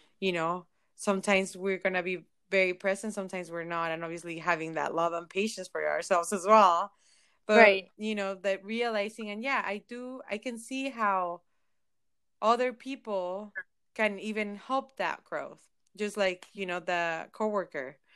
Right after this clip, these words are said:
Speaker 1: that
Speaker 2: Mm-hmm.
Speaker 1: coworker helped you a lot, you know, from not liking you, you know?
Speaker 2: Yeah.
Speaker 1: That if you just secluded by yourself, like I said, yeah, you c-, I mean, you can, you can do it that way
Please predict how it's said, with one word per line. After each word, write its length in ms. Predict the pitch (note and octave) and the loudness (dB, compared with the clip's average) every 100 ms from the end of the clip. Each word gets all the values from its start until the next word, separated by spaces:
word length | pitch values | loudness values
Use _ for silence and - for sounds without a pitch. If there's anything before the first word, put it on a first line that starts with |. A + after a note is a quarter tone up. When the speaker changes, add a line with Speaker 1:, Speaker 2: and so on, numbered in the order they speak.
| _ _ | _ _
Speaker 1:
that 140 | F#3 F3+ G3 | -4 0 2
Speaker 2:
Mm-hmm. 80 | G3 | 2
Speaker 1:
coworker 240 | G3+ G3+ | 0 -2
helped 340 | F3 F#3+ - | 0 -2 -4
you 120 | E3+ E3+ | -6 2
a 20 | |
lot, 420 | G3+ B3 G2+ - _ - | 4 4 2 -6 _ -8
you 100 | F3 | -6
know, 200 | F3 F#3 | -4 -4
from 500 | - F3 E3 D#3+ E3+ | -2 -2 -2 -6 -4
not 200 | F3 D#3 | -2 0
liking 380 | A#3 A3+ E3 | 0 -2 -10
you, 220 | C3+ - E3 _ _ _ _ _ _ - | -10 -12 -16 _ _ _ _ _ _ -6
you 120 | F#3+ | -4
know? 280 | E3+ F#3 G#3+ A3 | -4 -4 -4 0
Speaker 2:
Yeah. 100 | G#3+ _ _ - - _ _ _ | 0 _ _ -20 -20 _ _ _
Speaker 1:
That 160 | G#3 G3 | 4 4
if 120 | F#3 | 4
you 120 | G#3 | 2
just 180 | G3 G3+ | 0 -2
secluded 420 | G#3 G#3+ G#3+ G3 | -4 0 0 2
by 100 | F3+ | 4
yourself, 480 | F3 F3 - C#4 A#3+ | 2 2 0 0 2
like 160 | G#3 G3+ | 0 -2
I 60 | |
said, 220 | A3 A#3+ A3+ | -2 -2 0
yeah, 160 | D4+ | 2
you 180 | A3 G#3 - | 2 -2 -8
c-, 160 | G3+ - | -12 -2
I 80 | G#3 | 0
mean, 180 | A3 G#3+ | 2 0
you 100 | A3+ | -2
can, 400 | B3 A3+ A3+ G#3+ B3 A#3 _ _ _ _ _ _ _ _ _ | 0 0 0 -2 -6 -6 _ _ _ _ _ _ _ _ _
you 160 | G#3 A3+ | -4 0
can 200 | C4+ A3+ | 2 4
do 140 | A#3 | 6
it 160 | A#3 A3 | 6 6
that 220 | G3+ D#3 | 6 6
way 640 | G3 A3+ G#3 F3 E3+ F#3+ | 4 4 4 2 -2 -6